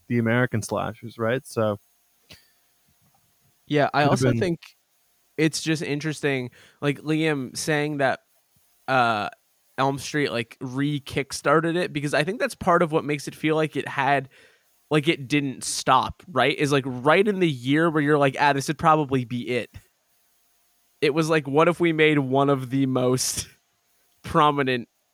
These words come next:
Speaker 2: examples of the genre right in the middle of, like, when you'd think it would decline? And then it just kept going for, like, the entire rest of the decade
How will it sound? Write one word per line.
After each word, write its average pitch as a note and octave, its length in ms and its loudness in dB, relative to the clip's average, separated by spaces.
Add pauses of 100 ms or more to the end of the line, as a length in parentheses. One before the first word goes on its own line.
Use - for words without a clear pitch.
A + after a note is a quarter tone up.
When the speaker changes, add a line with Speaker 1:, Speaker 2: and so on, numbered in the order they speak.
(200)
Speaker 2:
examples C3 720 0
of A#2 140 -4
the B2+ 80 0
genre A#2+ 520 0
right B2 400 0
in C#3+ 140 -2
the C3 80 -2
middle B2 340 0
of, A#2 140 -6
like, A#2+ 220 -2
when B2 240 -2
you'd A#2 200 -4
think B2+ 300 -6
it B2 140 -6
would A#2+ 160 -6
decline? A2 600 -6 (600)
And C#3 140 0
then C#3+ 100 2
it D3 60 0
just C3+ 260 -4
kept C#3+ 380 -6
going A#2+ 400 -2
for, C#3 180 -6
like, C3 160 -2
the C3 140 -6
entire B2+ 440 -2
rest A#2+ 300 -4
of A#2 120 -6
the A#2 80 -8
decade G#2+ 440 -10